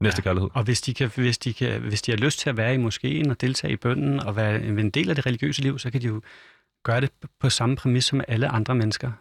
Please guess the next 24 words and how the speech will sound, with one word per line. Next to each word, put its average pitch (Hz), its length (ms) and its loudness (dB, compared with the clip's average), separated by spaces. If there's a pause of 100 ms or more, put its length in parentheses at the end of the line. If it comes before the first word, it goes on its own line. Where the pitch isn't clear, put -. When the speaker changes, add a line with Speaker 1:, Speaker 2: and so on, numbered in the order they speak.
Speaker 2:
Altså, 110 200 0
moskéen 143 600 2
og 123 140 -4
de, 110 160 0
de 113 140 -4
religiøse 110 400 -2
fællesskaber 127 520 -2
er 110 60 0
ikke 117 240 2
seksualiserede, 120 920 0 (100)
øh, 104 460 0 (680)
fællesskaber. - 520 0 (480)
Og, 107 300 4
øh, 98 580 2
folk 135 420 -4
nede 135 160 4
i - 20 2
moskeen 123 360 2
ved 131 140 2
ikke, 123 120 -2
hvad 107 80 0
jeg 98 160 0
tænder 120 220 2
på, 113 260 -6